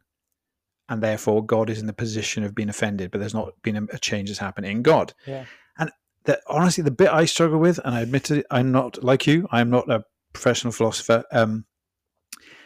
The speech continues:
Speaker 1: the language of the Bible, like the, the language that you were preaching about this morning, seems to be saying that God was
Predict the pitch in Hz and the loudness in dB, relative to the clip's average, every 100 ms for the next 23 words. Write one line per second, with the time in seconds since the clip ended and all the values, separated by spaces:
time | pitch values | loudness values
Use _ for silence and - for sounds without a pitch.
0 | _ - 135 156 175 165 131 117 131 143 | _ -4 0 2 2 2 2 0 0 2
1 | 131 - 67 127 - _ _ _ 151 120 | 0 -2 -8 -8 -14 _ _ _ -4 -4
2 | - - 143 139 139 120 120 120 117 107 | -4 -14 -10 -8 -4 -2 -2 -2 -4 -4
3 | 117 123 127 - 120 123 113 117 - 120 | -2 -2 0 -2 -4 -4 -4 -4 -4 -4
4 | 107 107 - 160 175 - - 113 - 113 | -4 -6 -6 -4 -4 -4 -6 -4 0 0
5 | 98 110 127 135 120 117 120 | -2 -8 -10 0 2 2 -2